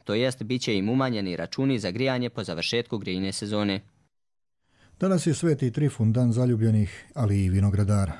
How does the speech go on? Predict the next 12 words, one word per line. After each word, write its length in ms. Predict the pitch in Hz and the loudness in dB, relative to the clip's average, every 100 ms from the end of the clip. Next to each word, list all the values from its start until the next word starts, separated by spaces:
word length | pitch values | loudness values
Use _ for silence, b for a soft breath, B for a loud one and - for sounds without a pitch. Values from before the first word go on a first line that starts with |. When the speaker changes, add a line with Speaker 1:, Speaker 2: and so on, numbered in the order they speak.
| B | B
Speaker 2:
Prnjavorski 560 | 131 135 143 139 - 123 | 0 4 4 2 0 0
vinogradari 520 | 113 110 107 123 131 | 2 2 2 2 2
tradicionalnim 640 | 113 123 113 113 107 107 | 2 0 0 2 4 4
izlaskom 480 | 104 113 107 - 101 | 4 2 -2 0 2
na 140 | 95 92 | 2 4
imanja 380 | 95 113 113 95 B B B - | 4 4 4 0 B B B -2
obilježavaju 560 | 139 135 123 131 120 | 2 4 2 2 2
dan 260 | 110 107 92 | 4 2 2
Svetog 380 | - 107 98 85 | 0 0 -2 2
Trifuna. 400 | 139 - 95 76 B B - | 0 2 -2 -2 B B -2
Prigodno 380 | 120 107 101 98 | 0 2 2 0
okupljanje 460 | 113 113 127 120 | 0 0 2 2